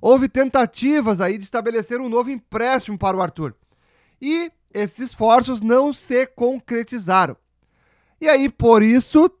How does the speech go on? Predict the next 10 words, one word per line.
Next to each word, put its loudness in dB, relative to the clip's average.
diante -2
dessa -6
situação, 2
o 0
Grêmio 4
manifestou -4
sim -12
interesse -6
de -10
ter -2